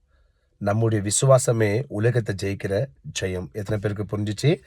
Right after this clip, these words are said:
தேவனால் பிறப்பதெல்லாம் உலகத்தை ஜெயிக்கும், நம்முடைய விசுவாசமே உலகத்தை ஜெயிக்கிற ஜெயமாக இருக்கிறது. என் அன்பு பிள்ளைகளே, நீங்க தேவனுடைய பிள்ளை, நீங்கள் தேவனால பிறந்தவர்கள், நீங்க மட்டுமே இந்த உலகத்தை ஜெயிப்பீங்க.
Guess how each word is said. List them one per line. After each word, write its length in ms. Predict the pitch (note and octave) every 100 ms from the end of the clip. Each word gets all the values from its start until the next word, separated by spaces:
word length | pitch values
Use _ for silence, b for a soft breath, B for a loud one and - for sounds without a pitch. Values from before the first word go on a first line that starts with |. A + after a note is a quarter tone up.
| B B B B G2
தேவனால் 540 | C3+ D#3 D#3 D3+ E3 D#3+
பிறப்பதெல்லாம் 680 | C3 C3 A#2 A#2+ B2 C3+ D#3
உலகத்தை 460 | A2+ B2+ C#3+ C3 G#2+
ஜெயிக்கும், 400 | G#2+ G#2 A2 G2+ - b b b
நம்முடைய 400 | G2+ G#2+ A2+ G#2+
விசுவாசமே 760 | A2 - C#3+ C#3+ C#3+ B2+ C3
உலகத்தை 440 | C3+ G#2+ A2+ G#2+ G2+
ஜெயிக்கிற 460 | G2+ G#2 G2+ F#2+ C3+ - F#2+
ஜெயமாக 440 | G2 F#2 F#2 F#2+
இருக்கிறது. 520 | G#2 F#2 G2+ F2+ F2
என் 100 | F#2+
அன்பு 220 | G2 G#2 G2
பிள்ளைகளே, 600 | G2+ G2 F#2+ F#2+ C3 - B B B B
நீங்க 640 | - A2 D#3+ E3+ A2 C3+ - G#2 G2
தேவனுடைய 360 | A2+ A2+ G#2 G#2 -
பிள்ளை, 380 | G2 G2 F2+ D#2
நீங்கள் 280 | A#2+ G2 F#2
தேவனால 560 | F#2+ G#2+ G#2+ G2+ G2+
பிறந்தவர்கள், 720 | A2 G#2+ G2+ G2 F#2+ F#2 F2+ -
நீங்க 320 | G2 G#2 G2
மட்டுமே 420 | F#2+ F#2+ A2+ G#2+
இந்த 140 | A2+ G2
உலகத்தை 480 | F#2+ G2 G2+ - E2
ஜெயிப்பீங்க. 400 | F#2+ F2 F#2 F2